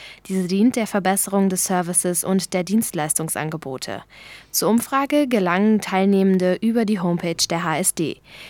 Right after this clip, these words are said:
Die Teilnahme ist anonym. Außerdem werden unter an-, unter allen Teilnehmerinnen und Teilnehmer Bu-,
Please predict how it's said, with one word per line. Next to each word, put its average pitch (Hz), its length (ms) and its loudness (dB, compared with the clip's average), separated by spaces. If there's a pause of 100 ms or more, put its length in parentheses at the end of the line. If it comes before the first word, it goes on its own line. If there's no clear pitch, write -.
(140)
Die 175 80 -4
Teilnahme 196 600 4
ist - 200 -4
anonym. 208 680 6
Außerdem 240 600 4
werden 208 240 4
unter 202 300 2
an-, 202 320 2
unter 220 340 2
allen 233 240 4
Teilnehmerinnen 202 800 2
und 165 140 -2
Teilnehmer 185 500 2
Bu-, 262 180 2